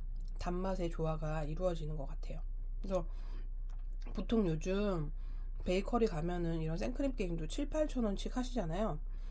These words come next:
근데 요거 혼자 먹기는 조금 부담스럽고, 둘이서 요렇게 나눠 먹어도 가성비가 좋은 간식이 될 것 같아요.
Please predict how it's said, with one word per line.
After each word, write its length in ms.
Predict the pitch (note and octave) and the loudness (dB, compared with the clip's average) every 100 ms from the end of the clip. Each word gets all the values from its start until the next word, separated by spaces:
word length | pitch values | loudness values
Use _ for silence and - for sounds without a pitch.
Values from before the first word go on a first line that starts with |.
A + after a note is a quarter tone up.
| - - | -4 -2
근데 200 | G3 F#3 | 0 2
요거 360 | E3+ E3 F3+ F#3 | 2 2 0 2
혼자 340 | D4 D#4+ D#4 | 2 4 4
먹기는 520 | G3+ D3+ - F#3 F3+ | 4 2 0 0 0
조금 300 | - - C4+ | -2 -2 -2
부담스럽고, 1000 | A#3 E3+ F3+ - E3 - A3+ A3 C#3+ D#3 | 0 0 0 0 -2 -2 2 2 2 -2
둘이서 460 | - G3+ A#3+ C#4 A#3 | -2 0 0 2 2
요렇게 480 | D#3 D#3+ - F3 F3 | 2 0 -2 -2 -2
나눠 260 | D3 D#3 F3+ | -2 -2 0
먹어도 500 | D#3+ D#3 C#3 D#3+ D#3+ | 0 0 -2 -2 -2
가성비가 840 | - C#3+ F3 E3+ D3+ D#3 E3 D3+ - - - - - - - | -2 -2 -2 -2 -2 0 0 0 -2 -4 -4 -4 -4 -4 -4
좋은 420 | - E3 E3 F3 | -2 0 2 0
간식이 420 | E3 D3+ D3+ - D#3+ | 0 -2 -2 -2 -2
될 160 | F3+ | -2
것 120 | - D#3+ | -2 -2
같아요. 300 | - - | -2 -2